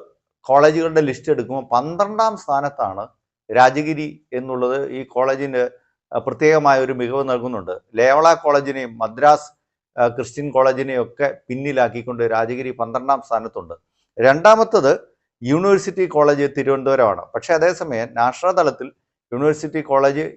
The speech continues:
ഇരുപത്തിനാലാം സ്ഥാനത്താണ്. പിന്നീട് മൂന്നാം സ്ഥാനത്ത് എസ് എച്ച് കോളേജ് കൊച്ചിയാണ്. നാലാം സ്ഥാനത്ത് സെന്റ് തോമസ് കോളേജ് തൃശ്ശൂർ. അഞ്ച്, അഞ്ചാം സ്ഥാനത്ത് Government College for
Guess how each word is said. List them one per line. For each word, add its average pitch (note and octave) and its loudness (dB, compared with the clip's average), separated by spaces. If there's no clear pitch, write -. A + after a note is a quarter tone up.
ഇരുപത്തിനാലാം C#3 0
സ്ഥാനത്താണ്. B2 4
പിന്നീട് F#3 2
മൂന്നാം F3+ 4
സ്ഥാനത്ത് E3+ 6
എസ് B2 2
എച്ച് F#3 -2
കോളേജ് D#3 4
കൊച്ചിയാണ്. A#2+ 0
നാലാം E3+ 10
സ്ഥാനത്ത് D#3+ 2
സെന്റ് D3 -2
തോമസ് E3 2
കോളേജ് C#3+ 0
തൃശ്ശൂർ. D3 -4
അഞ്ച്, B2 -4
അഞ്ചാം C#3 6
സ്ഥാനത്ത് E3+ 2
Government D3+ 4
College D#3 4
for C#3+ 0